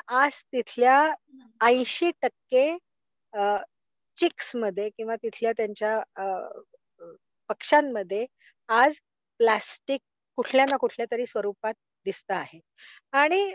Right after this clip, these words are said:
म्हणजे आपणच टाकलेलं बघा, म्हणजे आपण एकीकडे म्हणतो की, अ, सगळं जग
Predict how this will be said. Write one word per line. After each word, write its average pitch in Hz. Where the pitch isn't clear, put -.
म्हणजे 285
आपणच 339
टाकलेलं 262
बघा, 269
म्हणजे 247
आपण 277
एकीकडे 269
म्हणतो 240
की, 247
अ, 214
सगळं 220
जग 233